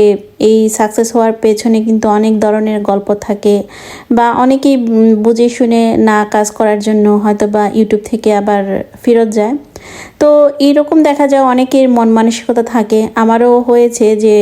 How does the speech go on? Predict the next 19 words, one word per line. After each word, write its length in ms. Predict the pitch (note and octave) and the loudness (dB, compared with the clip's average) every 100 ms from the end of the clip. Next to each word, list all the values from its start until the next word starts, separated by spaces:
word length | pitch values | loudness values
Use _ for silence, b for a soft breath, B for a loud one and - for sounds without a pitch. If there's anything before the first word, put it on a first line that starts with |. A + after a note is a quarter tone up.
| G3+ | 0
আমার 200 | A3 A3 | -2 0
এক 120 | A3+ A3+ | 0 -2
সময় 200 | B3 A#3 | -2 0
মনে 240 | A3+ A3+ | 2 2
হয়েছিল 400 | A#3 A3+ A3+ A3+ G#3+ | 2 0 0 -2 0
যে 340 | G#3+ G3+ G3+ G#3 B B B | 2 0 0 -6 B B B
YouTube-টা 400 | A#3+ A#3+ B3 A#3 A#3+ | 0 0 0 0 0
আমি 200 | A3+ A3+ | 2 0
বাদ 260 | G#3 A3+ A3+ | 0 0 0
দিয়ে 200 | A#3 A#3+ | 0 0
দিব, 200 | A3 G#3 G#3 G#3+ A3 - - | 0 0 0 0 -2 -2 -2
YouTube 280 | A#3 A#3 | 0 -2
হয়তো 320 | A3+ A3+ A3 G#3+ | 0 -2 -2 -2
বা 160 | G3+ G3+ - | -2 -2 -2
আমার 280 | A3 A#3 A#3+ | 0 0 0
জন্য 200 | A3+ G#3+ | 0 0
না, 200 | G#3 G3+ G#3 A3+ B B B | 0 0 -2 -8 B B B
বা 260 | A3 G#3+ G#3 G#3+ | 0 2 0 0
YouTube-এ 800 | B3 A#3+ C4 B3+ C4 B3+ B3+ | 0 2 0 2 2 4 2